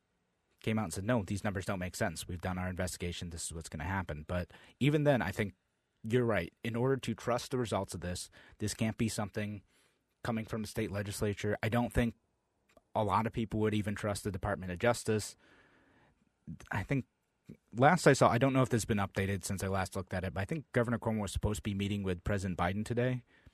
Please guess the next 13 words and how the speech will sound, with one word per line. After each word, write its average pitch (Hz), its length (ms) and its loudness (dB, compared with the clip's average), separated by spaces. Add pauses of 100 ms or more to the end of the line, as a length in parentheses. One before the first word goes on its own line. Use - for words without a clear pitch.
(600)
So 110 140 -6
do 110 100 -2
we, 107 180 0
do 110 100 -6
we 107 100 -2
trust 110 460 0
the 107 80 -4
Biden 98 240 2
administration 104 580 0
to 92 60 -6
do 98 160 -2
this 95 200 -2
objectively? 92 680 -4